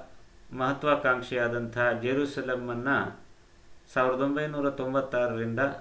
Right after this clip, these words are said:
ರಾಜಧಾನಿಯನ್ನಾಗಿ ಮಾಡಿಕೊಂಡು ಪ್ಯಾಲೆಸ್ಟೈನ್ನ ಭಾಗದಲ್ಲಿ ಇಸ್ರೇಲ್ ರಾಷ್ಟ್ರದ ವ್ಯಾಪ್ತಿ ಎನ್ನುವುದು ಹೆಚ್ಚುತ್ತಾ ಇಸ್ರೇಲ್ ತನ್ನದೇ ಆದಂಥ ಒಂದು ಛಾಪನ್ನು ಮೂಡಿಸುವಲ್ಲಿ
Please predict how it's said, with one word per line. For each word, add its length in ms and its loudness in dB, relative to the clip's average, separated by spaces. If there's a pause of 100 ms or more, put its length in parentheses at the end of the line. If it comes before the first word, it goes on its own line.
ರಾಜಧಾನಿಯನ್ನಾಗಿ 920 2
ಮಾಡಿಕೊಂಡು 880 0 (680)
ಪ್ಯಾಲೆಸ್ಟೈನ್ನ 640 2
ಭಾಗದಲ್ಲಿ 640 4
ಇಸ್ರೇಲ್ 760 0 (1160)
ರಾಷ್ಟ್ರದ 420 2
ವ್ಯಾಪ್ತಿ 640 4
ಎನ್ನುವುದು 480 -2
ಹೆಚ್ಚುತ್ತಾ 760 0 (600)
ಇಸ್ರೇಲ್ 500 2 (540)
ತನ್ನದೇ 340 2
ಆದಂಥ 440 -2
ಒಂದು 520 -2
ಛಾಪನ್ನು 480 -2
ಮೂಡಿಸುವಲ್ಲಿ 920 -2